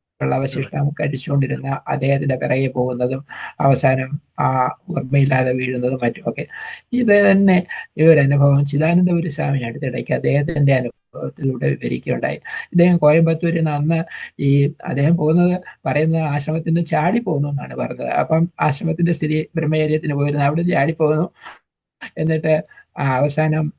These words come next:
Speaker 2: ആ ഹിമാലയത്തിലേക്ക് പോകാനുള്ള ആഗ്രഹത്തോടു കൂടി വീട്ടിൽ എല്ലാവരും എടുക്കുന്ന പോയിട്ട് യാത്ര ചോദിച്ചിട്ട് വരണം.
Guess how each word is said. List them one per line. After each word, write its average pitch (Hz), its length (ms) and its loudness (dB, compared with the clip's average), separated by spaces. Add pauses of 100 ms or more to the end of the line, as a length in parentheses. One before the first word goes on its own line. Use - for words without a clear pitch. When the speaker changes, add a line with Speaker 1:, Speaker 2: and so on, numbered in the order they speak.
(140)
Speaker 2:
ആ 143 120 -2
ഹിമാലയത്തിലേക്ക് 156 680 2
പോകാനുള്ള 143 500 2
ആഗ്രഹത്തോടു 143 600 0
കൂടി 143 240 0
വീട്ടിൽ 143 260 -6 (180)
എല്ലാവരും 127 300 -2
എടുക്കുന്ന 139 440 -4
പോയിട്ട് 135 360 0 (880)
യാത്ര 123 300 2
ചോദിച്ചിട്ട് 139 500 2
വരണം. 131 420 -2